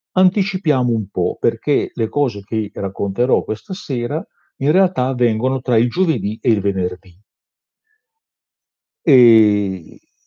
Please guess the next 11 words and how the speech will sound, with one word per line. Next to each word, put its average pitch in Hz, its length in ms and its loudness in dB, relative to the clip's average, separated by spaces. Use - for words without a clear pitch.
noi 135 200 0
anticipiamo 104 680 -2
un 90 100 -4
pochettino, 92 600 -8
ma 98 140 -6
va 98 120 -6
bene 127 260 -4
così, 165 360 -4
perché 107 360 -6
poi 110 240 0
quando 101 680 -4